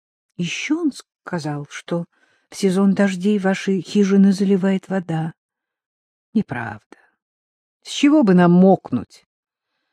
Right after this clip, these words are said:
Мы пропитываем тапу маслом или древесной смолой и покрываем ею стены жилищ.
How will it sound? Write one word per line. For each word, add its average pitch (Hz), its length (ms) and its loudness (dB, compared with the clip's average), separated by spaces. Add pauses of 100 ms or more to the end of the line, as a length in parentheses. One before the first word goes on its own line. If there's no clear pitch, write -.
(120)
Мы 202 220 4
пропитываем 196 720 2 (260)
тапу 175 300 0
маслом 160 640 -2 (600)
или 240 180 2
древесной 175 500 2
смолой 214 520 0
и 185 100 0
покрываем 190 640 0
ею 180 340 4
стены 156 400 -2
жилищ. 120 640 -10